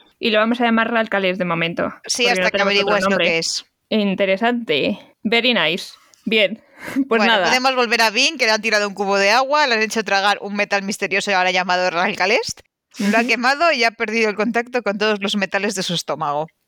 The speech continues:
Speaker 1: Básicamente. Y entonces ahora se siente muy débil porque dice, "Oh, tal, no sé qué". Y entonces dice, "Oh, un, un dec-,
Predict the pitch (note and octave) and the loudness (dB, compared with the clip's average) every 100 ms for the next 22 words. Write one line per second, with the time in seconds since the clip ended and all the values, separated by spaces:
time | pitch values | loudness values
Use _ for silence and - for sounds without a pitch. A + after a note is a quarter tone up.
0 | _ - G3 G3 F#3 E3 D#3 E3 E3+ F#3 | _ -4 -4 -2 -4 -4 -4 -4 -2 -2
1 | F#3 F#3+ F#3+ F3+ F#3+ - F#3+ A3+ C#4+ E4+ | -2 -2 0 0 -2 -6 -4 -2 0 0
2 | E4+ E4 D#4+ - G#3 F#3 F3+ F3 F3+ E3 | 0 0 -2 -2 -4 0 0 -2 -4 -2
3 | A3 D#4+ D#4 D4 C#4+ C#4 - - D4 C4 | 0 2 0 0 0 0 -2 -2 0 0
4 | A3 A3 G#3+ F#3+ F4 C4+ - - C#4 F4 | -2 -4 -2 0 2 0 -8 -4 -2 0
5 | E4 C#4 D#4+ D4 A#3+ | 0 0 0 0 0